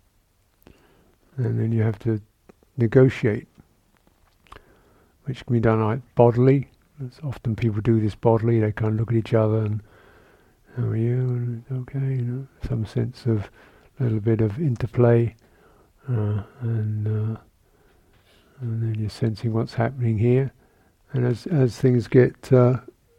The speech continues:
you know, activated, you wanna stay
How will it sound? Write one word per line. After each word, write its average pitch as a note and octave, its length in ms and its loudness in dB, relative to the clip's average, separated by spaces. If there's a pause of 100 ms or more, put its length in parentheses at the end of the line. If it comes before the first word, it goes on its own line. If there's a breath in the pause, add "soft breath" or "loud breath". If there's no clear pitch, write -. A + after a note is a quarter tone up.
(1600 soft breath)
you B2 80 -2
know, A#2 120 2
activated, B2+ 840 2
you B2 80 0
wanna A#2+ 180 0
stay B2+ 720 2